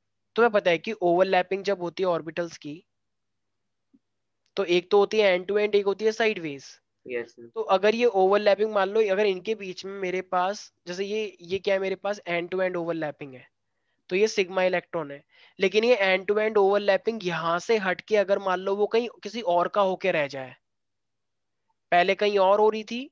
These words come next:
Speaker 1: लेकिन अब वो कहीं और हो जाए, मतलब से-, जैसे मान लो पहले डबल बॉन्ड कहीं और था सिंपल लैंग्वेज में, और अब वो डबल बॉन्ड कहीं और शिफ्ट हो जाए, तो इसी को हम क्या बोलते हैं? इसी को हम बोलते हैं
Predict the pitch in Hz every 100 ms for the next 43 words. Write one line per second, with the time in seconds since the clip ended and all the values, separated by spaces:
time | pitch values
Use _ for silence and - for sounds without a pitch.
0 | - 185 196 196 190 196 214 190 185 180
1 | 175 175 180 202 202 175 165 170 175 196
2 | 175 180 208 180 165 185 190 185 185 196
3 | 196 214 220 160 170 - 180 185 170 170
4 | 185 160 156 156 151 190 - _ _ _
5 | _ 185 185 175 214 214 190 190 196 196
6 | 214 233 170 185 190 220 202 190 160 143
7 | 123 - _ _ _ _ _ _ 202 180
8 | 175 208 202 202 196 202 190 190 185 190
9 | 196 226 180 170 185 170 175 175 160 151
10 | 151 160 175 220